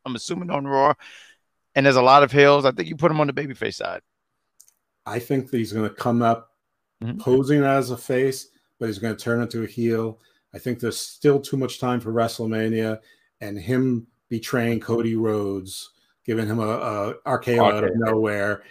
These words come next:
Speaker 2: after being welcomed back is, is, like, would be the perfect way. He'll get his cheers, but he'll get his boos, and everyone will
Speaker 1: Yeah.
Speaker 2: remember that he, he's the Viper.
Speaker 1: You, you, I love that idea, though. Like, I love that idea so much because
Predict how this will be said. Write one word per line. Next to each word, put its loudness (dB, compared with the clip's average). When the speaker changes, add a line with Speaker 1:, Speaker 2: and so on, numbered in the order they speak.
Speaker 2:
after -6
being -2
welcomed -4
back -4
is, -8
is, -10
like, -10
would -4
be -4
the -4
perfect 6
way. 10
He'll 2
get 4
his 0
cheers, 4
but -6
he'll -8
get -4
his -4
boos, 0
and -4
everyone -2
will 0
Speaker 1:
Yeah. 2
Speaker 2:
remember -2
that -6
he, -6
he's -6
the -4
Viper. -4
Speaker 1:
You, -2
you, 0
I 6
love 6
that 6
idea, 0
though. 0
Like, -2
I -2
love -2
that 8
idea 4
so -4
much 0
because 4